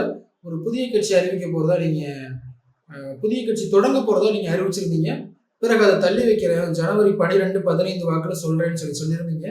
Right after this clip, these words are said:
இப்போ வரைக்கும் அது குறித்து எதுவுமே சொல்லலையேன்னு" கேட்கும்போது, "அஹ், தை பிறந்தால் வழி பிறக்கும்" அப்படின்னு ஓ பி எஸ் சொல்றாரு. பின்னாடி இருந்து ஒரு தொண்டர் வந்து கூட்டத்துல, "தலைவா, எத்தனை தை தான் பிறக்கிறது தலைவா, சீக்கிரமா சொல்லுங்க, அஹ், வெளியே தலை காட்ட முடியல" அப்படின்னு ஒரு தொண்டர் தன்னுடைய உள்ள குமுறலை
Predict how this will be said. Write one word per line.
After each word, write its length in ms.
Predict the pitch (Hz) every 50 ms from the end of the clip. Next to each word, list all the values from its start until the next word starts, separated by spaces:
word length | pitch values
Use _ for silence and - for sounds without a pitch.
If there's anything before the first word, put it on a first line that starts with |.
| 233 - - - _ _ _ _ _ -
இப்போ 220 | 208 208 - 277
வரைக்கும் 280 | 254 233 214 - 240 233
அது 140 | 220 196 190
குறித்து 220 | 190 202 208 208
எதுவுமே 240 | 185 180 180 196 185
சொல்லலையேன்னு" 540 | 175 170 160 180 185 180 170 175 175 175 165
கேட்கும்போது, 480 | 160 156 156 147 143 139 139 143 226 269 - - - - _ _ _ _ _
"அஹ், 180 | - - - -
தை 240 | - 202 226 - 233
பிறந்தால் 580 | 226 240 214 196 - - 208 233 233 - - -
வழி 200 | 156 165 202 214
பிறக்கும்" 440 | - 196 170 160 - - 156 151 - -
அப்படின்னு 320 | - 135 131 139 180 233
ஓ 120 | 214 180 165
பி 100 | 170 170
எஸ் 160 | 160 156 147
சொல்றாரு. 260 | 139 135 135 131 127 127 - - - _ _ _ _
பின்னாடி 340 | 220 233 262 277 262 233 226
இருந்து 260 | 208 208 220 233 233
ஒரு 140 | 202 180 -
தொண்டர் 340 | 165 185 196 214 220 208 190
வந்து 160 | 180 170 190
கூட்டத்துல, 380 | 175 175 - 170 170 165 175 190 190 - 160 160 - - - - _ _ - 160
"தலைவா, 600 | 175 170 175 180 185 180 175 196 - - - -
எத்தனை 300 | - - - 208 196 196
தை 180 | 190 190 185 190
தான் 200 | 196 196 196 185
பிறக்கிறது 520 | 180 175 175 170 175 170 165 165 165 160
தலைவா, 260 | 160 165 160 160 180 185
சீக்கிரமா 580 | - - 226 233 233 240 247 220 214 214 214
சொல்லுங்க, 380 | 180 - 165 165 170 170 160 156 156 151 147 147 - - - - _ _ _ _ _ -
அஹ், 280 | 160 151 147 147 147 147
வெளியே 320 | 160 185 214 226 214 -
தலை 220 | - 185 185 233 226
காட்ட 220 | 233 226 226 202
முடியல" 500 | 190 170 165 160 151 147 147 143 147 147
அப்படின்னு 400 | 151 160 170 196 233 - - 214
ஒரு 100 | 180 165
தொண்டர் 300 | - 170 185 196 208 202
தன்னுடைய 280 | - 180 175 165 160 160
உள்ள 140 | 185 220 226
குமுறலை 480 | 214 214 - 180 175 170 160 160 175